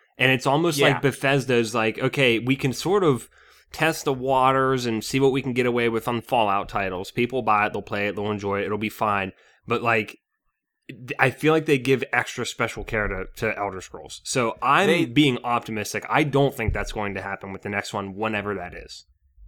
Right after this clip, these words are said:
Speaker 2: Yeah, I mean, Skyrim, I mean, how many years ago? I never really considered, "Hey, this is the same thing as Fallout three and Oblivion." Like, that didn't even cross my
Speaker 1: No.
Speaker 2: mind, because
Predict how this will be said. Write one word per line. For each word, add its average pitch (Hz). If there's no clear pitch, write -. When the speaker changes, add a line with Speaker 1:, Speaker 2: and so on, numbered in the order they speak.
Speaker 2:
Yeah, 233
I 175
mean, 190
Skyrim, 151
I -
mean, 143
how 117
many 139
years 147
ago? 110
I 92
never 147
really 139
considered, 135
"Hey, 131
this 98
is 107
the 110
same 120
thing 131
as 107
Fallout 98
three 117
and 101
Oblivion." 98
Like, 95
that 123
didn't 190
even 214
cross 214
my 226
Speaker 1:
No. 220
Speaker 2:
mind, 117
because 117